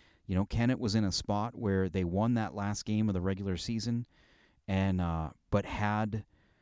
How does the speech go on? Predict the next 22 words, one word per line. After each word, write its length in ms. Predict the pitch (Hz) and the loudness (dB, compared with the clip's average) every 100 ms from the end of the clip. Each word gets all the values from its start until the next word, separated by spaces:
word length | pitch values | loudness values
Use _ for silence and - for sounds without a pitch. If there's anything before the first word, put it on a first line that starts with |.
| _ _ _ | _ _ _
you 120 | - 95 | -4 0
know, 200 | 90 85 | 0 -2
Guilford 400 | - 127 120 117 | 0 0 0 -2
Belmont 680 | 92 107 110 107 101 87 82 - | 0 0 0 0 -2 -4 -6 -8
or, 720 | 101 95 95 92 90 90 87 - _ _ _ _ | -6 -4 0 0 2 0 -2 -6 _ _ _ _
um, 760 | - 87 85 82 82 78 76 - _ _ _ _ | -6 -2 -2 -2 -4 -6 -10 -14 _ _ _ _
it 260 | 107 78 135 | -16 -4 0
was 100 | 131 | 2
just 260 | - 135 - | 2 0 0
set 160 | 135 127 | 0 0
up 180 | 127 | 0
in 80 | 117 | 2
a 60 | 101 | 2
way 320 | 95 104 98 | 2 2 0
that, 200 | 90 92 - | 0 -4 -4
that 220 | 95 - | -6 -2
they 140 | 98 | -2
could 220 | 95 117 | 0 2
have 100 | 107 | 2
gotten 300 | 98 87 90 | 0 -4 -2
knocked 320 | 95 92 - 98 | -2 -2 -4 -4
out, 280 | 131 95 | -4 -6